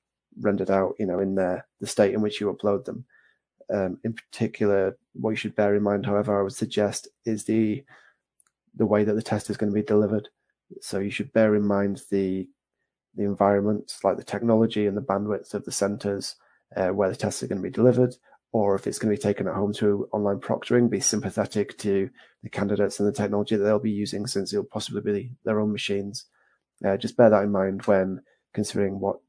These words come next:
media should be, you should be adding. And then lastly, uh, we had a question about working with items for offline, uh, sort of review.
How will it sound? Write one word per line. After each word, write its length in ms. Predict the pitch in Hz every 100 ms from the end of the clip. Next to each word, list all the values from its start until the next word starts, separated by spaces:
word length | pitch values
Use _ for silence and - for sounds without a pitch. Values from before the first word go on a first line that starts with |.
| 107
media 320 | 107 101 98
should 220 | - 92
be, 140 | 82 -
you 80 | 113
should 160 | - 135
be 100 | 98
adding. 300 | 90 - - _ _ _ _ _ _ _ _ _ _ _ _
And 100 | -
then 120 | 101
lastly, 640 | 101 110 104 107 104 101 - _ _ _ -
uh, 240 | 98 92 87 - _ -
we 140 | 110
had 140 | 101
a 20 | 123
question 400 | 110 - 113 101
about 400 | 101 98 95 - _ _ _ _ _ -
working 340 | 123 113 123
with 160 | 110 107
items 420 | 107 104 104 101
for 380 | - 101 98 - - _ _ _ _
offline, 520 | 123 - 104 92 90 - _ _ _ _ 95
uh, 180 | 92
sort 160 | 90 85
of 60 | 92
review. 460 | 95 95 92 90